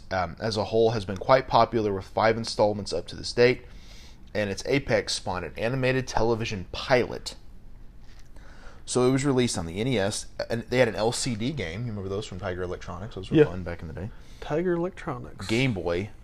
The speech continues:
Speaker 1: Super Nintendo, uh, the Sega Master System, Sega Genesis, Sega Game Gear,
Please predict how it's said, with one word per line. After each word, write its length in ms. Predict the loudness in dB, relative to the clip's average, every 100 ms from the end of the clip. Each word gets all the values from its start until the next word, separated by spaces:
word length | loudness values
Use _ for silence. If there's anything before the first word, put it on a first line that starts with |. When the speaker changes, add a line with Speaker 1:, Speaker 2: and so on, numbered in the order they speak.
| -12
Speaker 1:
Super 540 | -8 -6 -2 -2 0
Nintendo, 640 | 0 -2 -4 -6 -6 -6 -8 -12 -14 -16 -18 -16 -16 -16 -16 -16 -18 -16 -16 -16 -16 -12 -8
uh, 180 | -6 -6
the 60 | -8
Sega 300 | -2 0 2
Master 380 | 0 -2 -4
System, 360 | -8 -8 -8 -8
Sega 260 | -4 -4 -2
Genesis, 480 | -2 -4 -4 -6
Sega 320 | -4 -2 -2 -2
Game 300 | -2 -2 -4
Gear, 360 | -6 -6 -8